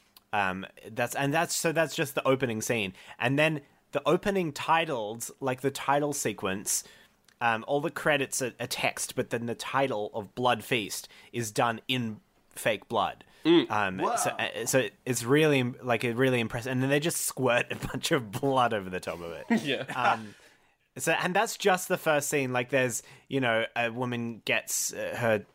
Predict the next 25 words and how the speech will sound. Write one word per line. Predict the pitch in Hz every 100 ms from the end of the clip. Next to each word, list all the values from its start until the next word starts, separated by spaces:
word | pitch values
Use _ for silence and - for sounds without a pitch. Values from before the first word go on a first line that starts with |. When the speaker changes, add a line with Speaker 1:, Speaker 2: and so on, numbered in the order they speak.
| _ _ -
Speaker 1:
the | 113
top | 107 127 113
of | 107
her | 107
head | 110 170 180 143
cut | 156 147
off | 139 -
and | 117
the |
brain | 104 139 147 143 143 104
is | 135 127
taken | - 127 131
out. | 123 113 117
There's, | 113 104 - - - -
uh, | 107 107
Speaker 3:
Mm. | 104
Speaker 1:
one | 120 117
where | 117 110 107 104 101
someone | 117 107
gets | 104 101 -
their | 101
tongue, | 95 - 143 135 143 135 120
like, | 131 110 -
pulled | - - 143 139 123
out | 120 120 131